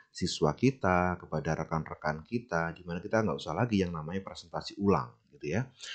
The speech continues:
Terima kasih atas segala perhatiannya, terus subscribe dan bunyikan loncengnya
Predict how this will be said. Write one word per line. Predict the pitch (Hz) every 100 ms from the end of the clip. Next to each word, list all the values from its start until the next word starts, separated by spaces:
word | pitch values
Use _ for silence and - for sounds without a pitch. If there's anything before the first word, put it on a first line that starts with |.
| -
Terima | - 131 135
kasih | 147 180 160
atas | 151
segala | 131
perhatiannya, | 127 127 120 123 131 151 147
terus | 117 120
subscribe | 120 - - 127 127
dan | 101 98 92 92 87 92
bunyikan | 87 104 151 151
loncengnya | 127 123 120 120 - 80 127